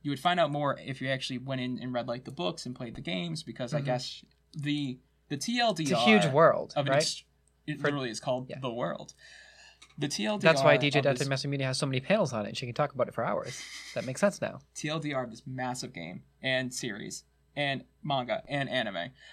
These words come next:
Speaker 1: uh, condensed into one. German guy makes a game,
Speaker 2: Mm-hmm.
Speaker 1: programs a crazy prototypical A I within the original game.
Speaker 2: Okay.
Speaker 1: An homage to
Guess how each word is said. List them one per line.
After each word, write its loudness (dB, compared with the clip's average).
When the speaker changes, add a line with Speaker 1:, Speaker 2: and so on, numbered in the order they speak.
Speaker 1:
uh, 4
condensed -6
into -6
one. -6
German -2
guy 4
makes -4
a -2
game, -10
Speaker 2:
Mm-hmm. -4
Speaker 1:
programs 0
a -10
crazy -6
prototypical -6
A -4
I 0
within -8
the -6
original -10
game. -8
Speaker 2:
Okay. -4
Speaker 1:
An -6
homage -4
to -10